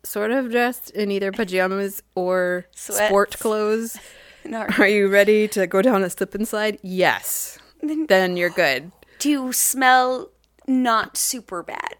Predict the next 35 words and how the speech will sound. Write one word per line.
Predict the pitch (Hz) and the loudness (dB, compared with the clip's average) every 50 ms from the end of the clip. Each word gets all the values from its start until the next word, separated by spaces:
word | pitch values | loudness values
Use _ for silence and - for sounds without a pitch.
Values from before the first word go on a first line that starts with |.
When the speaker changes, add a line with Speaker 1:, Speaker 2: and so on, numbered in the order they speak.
| _ | _
Speaker 1:
Right. | 220 208 180 151 - - - - - - | 2 2 2 2 0 -8 -14 -16 -12 -8
Do | 214 | -6
you, | 208 214 214 190 - | -4 -4 -4 -6 -2
right. | 190 185 143 - - - - - _ _ | -2 -2 -2 -2 -6 -14 -16 -16 _ _
Can | - - 196 | -4 -2 -2
I | 196 190 | -2 -2
stand | - - 214 208 208 202 | -2 -2 -2 -2 -2 -2
next | 202 190 - - - - | -4 -6 -8 -10 -10 -8
to | 202 | -6
you | 190 180 180 | -6 -6 -6
without | 180 175 185 175 165 | -6 -6 -6 -8 -8
cringing? | - - 175 175 180 - 175 180 180 | -6 -8 -6 -6 -6 -8 -8 -8 -6
Yes. | 175 170 160 147 - - - - - _ | -4 -4 -4 -4 -4 -8 -12 -14 -8 _
Then | - 170 160 165 165 175 165 170 180 | 0 0 0 0 -2 -6 -12 -14 -12
Speaker 2:
You're | 240 254 | -6 -4
Speaker 1:
that's, | 170 160 320 339 | -4 -4 -2 -2
Speaker 2:
ready. | 403 466 453 302 196 170 | -2 -2 0 -2 -2 0
Speaker 1:
then | 170 170 - | -2 -2 -2
Speaker 2:
You're | 160 | -2
Speaker 1:
you | 160 | -4
Speaker 2:
good. | - | -4
Speaker 1:
pass. | - - 160 143 120 - - - - - | 0 0 0 0 -2 -6 -10 -12 -12 -12
Speaker 2:
Yeah. | 208 214 208 - _ _ - - - _ - - - | -12 -14 -14 -16 _ _ -20 -20 -16 _ -8 0 2
Speaker 1:
<laughs> | 262 214 226 - - 233 196 - - - | 2 2 2 -2 -4 -8 -8 -8 -6 -6
Right. | 233 202 - _ - 233 - - - - - _ _ - - - - - - - - - - | -6 -6 -4 _ -6 -6 -6 -6 -16 -18 -18 _ _ -20 -20 -20 -20 -20 -20 -20 -20 -20 -16
Speaker 2:
Gosh. | - 151 165 - - - - 190 | -16 -14 -12 -12 -12 -12 -10 -8
Speaker 1:
Um, | 185 170 - - - | -8 -8 -8 -10 -8
but | _ 214 202 190 | _ 0 0 0
that | - 220 - | 0 -4 -2
was | 240 262 285 277 - | -2 -4 -4 -4 -6
hard, | - - 226 208 180 170 160 165 165 - - | -6 -4 -2 0 0 0 -2 -2 -4 -6 -8
and | - 180 185 | -8 -6 -6
I | 180 175 | -6 -8
felt | - - 190 175 180 | -6 -8 -8 -8 -6
very | 190 190 196 202 208 214 214 214 220 220 | -6 -4 -4 -2 -2 -2 -2 -4 -6 -8